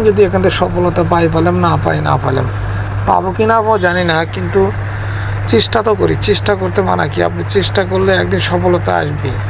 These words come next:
হয়তো বা আসতেও পারে, নাও আসতে পারে, বলা যাবে না। চেষ্টা করতে তো আপনার কোনো ক্ষতি নাই। মানুষ চেষ্টা করছে, ধৈর্য ধরছে,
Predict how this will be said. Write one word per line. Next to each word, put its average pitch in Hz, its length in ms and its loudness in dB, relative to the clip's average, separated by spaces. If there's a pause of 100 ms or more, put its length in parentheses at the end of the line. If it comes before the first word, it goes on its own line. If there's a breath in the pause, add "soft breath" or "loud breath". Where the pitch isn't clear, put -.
(720)
হয়তো 226 320 2
বা 220 140 4
আসতেও 208 300 0
পারে, 208 200 2
নাও 175 260 0
আসতে 147 240 -4
পারে, 147 220 -2 (840)
বলা 185 240 4
যাবে 151 220 2
না। 135 140 -2 (760)
চেষ্টা 202 380 2
করতে 190 360 0
তো 202 160 -2
আপনার 185 300 0 (100)
কোনো 185 160 2
ক্ষতি 180 300 0
নাই। - 180 0 (1000 loud breath)
মানুষ 180 240 0 (120)
চেষ্টা 202 360 2
করছে, 190 400 0
ধৈর্য 165 360 2
ধরছে, 160 400 2